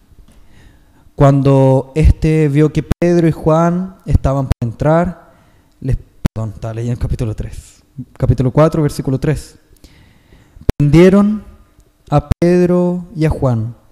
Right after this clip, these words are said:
y como ya anochecía, los metieron en la cárcel hasta el día siguiente. Entonces no creamos que las consecuencias de la predicación del evangelio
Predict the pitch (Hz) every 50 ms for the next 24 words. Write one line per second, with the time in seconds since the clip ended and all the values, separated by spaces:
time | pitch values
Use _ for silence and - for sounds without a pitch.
0 | _ _ _ _ - 135 123 - 139 135 135 135 135 131 131 135 131 - - 135
1 | - - - 160 170 170 170 170 160 156 147 135 147 139 - - 135 131 127 127
2 | 127 123 123 120 120 127 123 - 123 120 123 120 - - 127 123 123 123 - -
3 | - - _ _ - - 131 - - 139 123 120 113 117 117 127 120 120 120 -
4 | - - 113 107 113 107 107 104 - - 113 110 - _ _ _ _ _ _ _
5 | _ _ _ - _ _ _ _ _ _ _ _ _ _ _ _ _ - _ _
6 | _ _ _ _ _ _ _ _ - - - - - - - _ _ _ _ -
7 | - _ _ _ _ _ _ _ _ _ _ _ _ _ _ _ _ _ _ _
8 | _ _ _ _ _ _ _ _ _ - - - 123 123 139 135 - - 147 131
9 | 147 156 151 - 160 170 160 147 135 - - - 127 120 117 117 117 110 110 120
10 | 113 - 143 131 120 - 131 - - 143 147 151 156 151 - - 156 147 147 151
11 | 151 139 139 143 135 127 - 135 131 131 131 123 131 123 - - 147 139 135 139
12 | 139 139 139 139 135 - - - 127 117 110 110 110 107